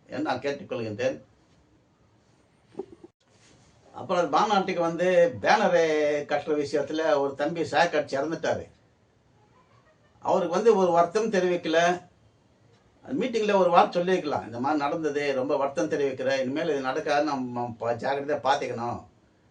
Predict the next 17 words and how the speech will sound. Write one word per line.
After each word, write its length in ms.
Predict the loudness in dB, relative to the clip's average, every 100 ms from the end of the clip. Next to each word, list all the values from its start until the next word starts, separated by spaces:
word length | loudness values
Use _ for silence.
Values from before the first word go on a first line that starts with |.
| _ _ _
அந்த 220 | -8 -6
குடும்பத்தை 460 | -2 -2 0 0 0
வந்து 320 | -2 -2 -2
நான் 220 | -2 -2
நேரடியா 340 | 0 0 0 -2
சந்திக்கிறேன்" 520 | -2 -2 -2 0 2
அப்படின்னு 560 | 2 0 -2 -4 -6 -4
ஒரு 180 | 0
வ-, 320 | 2 2 0 -2
வ-, 180 | -4 -8 _ _ _ -8
ஒரு 160 | -4
மௌனாஞ்சல் 560 | 0 0 2 0 0 -2
மாதிரி 280 | 0 2 4
ஏதாவது 200 | 4 2
வருத்தம் 320 | 2 -2 -2
தெரிவிச்சா 500 | -2 -4 -4 -4 -2
பேசியிருக்கணும். 600 | 0 0 -2 -4 -6